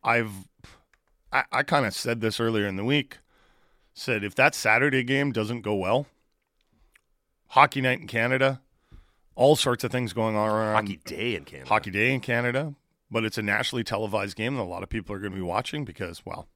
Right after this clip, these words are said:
Speaker 1: not for the Canucks so much, but to watch Connor McDavid. Um, that could be an ugly atmosphere in Rogers Arena. And we've seen it, we've seen it a few times already this season. The crowd getting very restless with the,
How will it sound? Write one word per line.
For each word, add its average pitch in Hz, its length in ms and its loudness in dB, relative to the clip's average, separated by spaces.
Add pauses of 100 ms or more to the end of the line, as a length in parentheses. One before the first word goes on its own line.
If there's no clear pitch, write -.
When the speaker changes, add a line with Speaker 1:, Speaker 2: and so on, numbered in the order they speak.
Speaker 1:
not 92 140 -6
for 98 120 -8
the 87 100 -12
Canucks 98 300 -8
so 104 100 -6
much, 104 240 -8
but 80 160 -12 (320)
to - 100 -14
watch 82 280 -8
Connor 85 200 -4
McDavid. 107 400 -4 (920)
Um, 107 480 0 (100)
that - 140 0
could 127 120 -6
be 87 120 -6
an 82 80 -6
ugly 95 360 -6
atmosphere 92 540 -6
in 82 80 -10
Rogers 87 360 -8
Arena. 95 320 -4 (680)
And 143 160 2
we've 156 120 4
seen 170 280 0
it, 131 180 0
we've 117 220 -6
seen 160 260 0
it 156 160 2
a - 40 -12
few 135 220 -4
times 143 340 -2
already 117 360 2
this 110 180 -2
season. 143 420 -4 (600)
The 107 100 -2
crowd 117 460 2
getting 113 280 0
very 95 680 0
restless 151 460 2
with 95 180 -6
the, 90 340 0